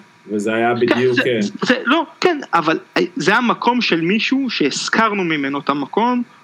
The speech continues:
Speaker 2: הוא אמר לנו, "זה בסדר, זה שטח שלי, מותר לכם", כאילו, הפנינו את המוזיקה, שזה לא יפריע לאף אחד מבחינת רעש, הכל היה כזה, אתה יודע, לא, לא, זה לא היה אישור רשמי, זה היה אישור חברי.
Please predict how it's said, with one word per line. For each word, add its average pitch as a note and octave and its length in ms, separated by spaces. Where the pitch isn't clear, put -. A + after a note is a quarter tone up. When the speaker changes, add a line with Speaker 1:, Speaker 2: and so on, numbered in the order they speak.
Speaker 2:
הוא D#3 100
אמר E3 200
לנו, E3 280
"זה C#3+ 120
בסדר, F3 440
זה D3 160
שטח - 260
שלי, E3 300
מותר E3+ 380
לכם", F#3 440
כאילו, D3+ 220
הפנינו E3+ 400
את E3+ 120
המוזיקה, E3 580
שזה - 260
לא D#3+ 160
יפריע D#3+ 380
לאף D3+ 240
אחד D#3 180
מבחינת D3+ 540
רעש, A3 600
הכל G#3 320
היה F#3+ 220
כזה, F#3 680
אתה - 80
יודע, F3+ 200
לא, C#3+ 320
לא, D#3+ 120
זה C3+ 160
לא C#3 80
היה D3+ 120
אישור F#3+ 380
רשמי, A3 280
זה C#3 100
היה C#3+ 80
אישור D3+ 280
חברי. C#3 280